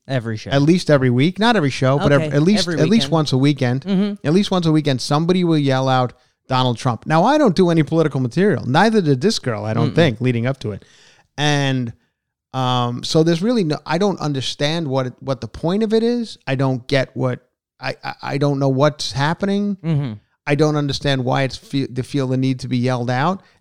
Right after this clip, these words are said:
Speaker 2: And this is, this is one, nothing against the Trump, Trump supporters or people who love him and whatever. I don't, this is not about you. However, I just, here's the problem, and stay with me on this one.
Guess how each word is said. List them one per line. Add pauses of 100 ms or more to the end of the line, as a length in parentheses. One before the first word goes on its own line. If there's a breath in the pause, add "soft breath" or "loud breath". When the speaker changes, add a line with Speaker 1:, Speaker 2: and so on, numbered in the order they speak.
Speaker 2:
And
this
is, (280)
this
is
one,
nothing
against
the (200)
Trump,
Trump
supporters
or
people
who
love
him
and
whatever.
I
don't,
this
is
not
about
you. (840)
However,
I
just,
here's
the
problem, (760)
and
stay
with
me
on
this
one.